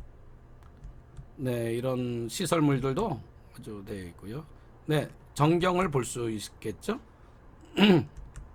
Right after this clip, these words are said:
네, 각각의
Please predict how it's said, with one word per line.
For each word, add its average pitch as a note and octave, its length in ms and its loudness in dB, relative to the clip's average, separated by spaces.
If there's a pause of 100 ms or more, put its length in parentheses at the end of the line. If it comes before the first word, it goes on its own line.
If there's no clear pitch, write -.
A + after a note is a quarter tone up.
(1600)
네, D3 200 4 (1200)
각각의 C3+ 760 2